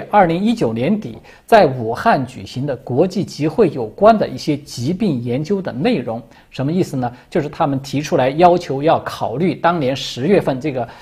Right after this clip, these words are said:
世界军运会各国参赛人员的一个健康数据。这个报道说啊，中共的官员已经非常露骨地表示，说参加这些运动会的美国代表团很有可能已经把病毒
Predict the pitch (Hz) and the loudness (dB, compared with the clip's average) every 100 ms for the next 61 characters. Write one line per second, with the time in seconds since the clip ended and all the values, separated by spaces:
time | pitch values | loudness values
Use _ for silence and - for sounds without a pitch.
0 | - - - 233 170 202 127 104 208 202 | -20 -12 -4 0 2 2 2 0 2 4
1 | 208 233 165 - 190 - - _ - 240 | 6 4 2 2 0 -2 -12 _ 2 4
2 | 127 120 123 - - 185 190 202 147 113 | 4 2 -2 -2 -4 -2 0 0 0 0
3 | 117 127 135 107 110 127 - 240 135 - | -4 -2 -2 -4 -6 -8 -4 -2 -2 -6
4 | - 147 147 - 233 190 117 - 113 _ | -8 -6 -6 -8 -6 -6 -8 -12 -12 _
5 | _ _ _ _ _ _ _ - _ _ | _ _ _ _ _ _ _ -20 _ _
6 | _ 220 180 208 156 107 - 147 113 - | _ 2 4 6 6 2 0 0 0 -4
7 | - - 220 214 170 113 175 170 135 120 | -10 -2 0 0 -2 2 4 4 2 -4
8 | 147 110 156 156 175 135 151 226 226 - | -6 -6 -6 -4 -2 -2 -2 0 0 -2
9 | 107 107 135 135 - - 131 - _ _ | -10 -10 -6 -6 -8 -8 -8 -12 _ _
10 | _ - 185 185 175 - 214 208 202 202 | _ -4 2 2 2 2 4 6 8 8
11 | 196 156 170 175 226 160 196 165 190 127 | 6 2 2 2 2 2 2 2 0 0
12 | 113 117 120 107 139 175 165 135 110 - | -2 -4 -4 0 0 2 0 -2 -6 -4
13 | 127 165 - 160 254 240 123 139 120 117 | -4 -4 -4 0 0 0 -4 -6 -6 -6
14 | 165 156 104 - 196 131 127 123 | -4 -2 -4 -2 -2 -2 -2 -4